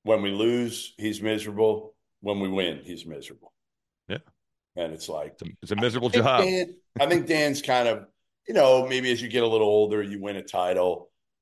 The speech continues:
Speaker 1: I
Speaker 2: Well,
Speaker 1: don't
Speaker 2: when you win
Speaker 1: changes
Speaker 2: at the
Speaker 1: you.
Speaker 2: highest level, I think that that changes the, the perception of you. You
Speaker 1: A
Speaker 2: know,
Speaker 1: little
Speaker 2: you
Speaker 1: bit.
Speaker 2: definitely, you've
Speaker 1: Yes.
Speaker 2: got, you've got some cachet. Not that he wasn't a good coach before. He's a really good coach. I
Speaker 1: Yeah.
Speaker 2: just think that when you've won like that, it,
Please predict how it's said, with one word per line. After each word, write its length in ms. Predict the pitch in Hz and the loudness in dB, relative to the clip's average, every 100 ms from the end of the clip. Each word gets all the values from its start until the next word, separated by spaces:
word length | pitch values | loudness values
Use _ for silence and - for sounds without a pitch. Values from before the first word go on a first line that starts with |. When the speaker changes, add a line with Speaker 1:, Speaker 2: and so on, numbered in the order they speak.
| _ - | _ -4
Speaker 1:
I 120 | 147 | 0
Speaker 2:
Well, 80 | 233 | 0
Speaker 1:
don't 80 | |
Speaker 2:
when 100 | 240 | 0
you 120 | 160 113 | 0 0
win 440 | 101 170 180 87 | 0 0 0 -2
Speaker 1:
changes 240 | 123 123 | -6 -2
Speaker 2:
at 100 | 135 | -2
the 80 | 127 | 0
Speaker 1:
you. 60 | 143 | 2
Speaker 2:
highest 320 | 143 131 - | 2 0 -4
level, 320 | 120 156 110 | -2 0 -2
I 120 | 90 92 | -2 -4
think 120 | 117 | -6
that 100 | 110 | -2
that 180 | 123 98 | -2 -2
changes 540 | - 127 131 113 92 | -6 -4 -4 -6 -6
the, 140 | 117 113 95 | -6 -6 -6
the 100 | 101 | -6
perception 600 | 92 - 135 139 - 95 | -6 0 0 0 -4 -8
of 120 | 80 | -4
you. 280 | 76 - _ - | -6 -6 _ -10
You 100 | 87 | -2
Speaker 1:
A 20 | |
Speaker 2:
know, 60 | 90 | 2
Speaker 1:
little 140 | 101 | 2
Speaker 2:
you 60 | 92 | 2
Speaker 1:
bit. 80 | 98 | 0
Speaker 2:
definitely, 600 | 101 104 101 92 82 - _ - - - | 0 -4 -6 -4 -6 -10 _ -20 -20 -20
you've 260 | - 90 | -12 -10
Speaker 1:
Yes. 40 | 80 | 0
Speaker 2:
got, 280 | 101 92 - | 0 0 -2
you've 180 | 95 87 | -6 0
got 200 | 101 92 | 0 -2
some 160 | 92 | -10
cachet. 640 | 82 101 90 107 113 80 - _ _ _ _ _ _ _ _ | -6 -6 -4 -2 -2 -4 -10 _ _ _ _ _ _ _ _
Not 200 | 139 147 | -2 0
that 140 | 170 151 | -2 0
he 160 | - 135 | 0 4
wasn't 320 | 135 127 127 | 4 2 0
a 60 | 113 | -2
good 180 | 127 107 | -2 0
coach 260 | 120 113 | 0 0
before. 480 | 104 - 156 165 90 | -6 -4 -2 0 0
He's 180 | 139 123 | -2 -4
a 60 | |
really 300 | 95 135 147 | -4 -4 -4
good 160 | 95 - | -6 -4
coach. 500 | 139 123 - - - _ _ _ - - _ - | -4 -4 -8 -18 -20 _ _ _ -18 -18 _ -6
I 100 | 90 | -6
Speaker 1:
Yeah. 80 | 82 | -2
Speaker 2:
just 260 | 101 - | -6 -4
think 280 | 107 98 85 | -2 -2 -2
that 200 | 98 85 | -4 -2
when 140 | 92 92 | -6 -6
you've 200 | 85 76 | -6 -4
won 260 | 98 120 | -2 -2
like 220 | 95 82 - | -4 -8 -6
that, 340 | 80 76 73 | -4 -4 -6
it, 160 | 76 | -10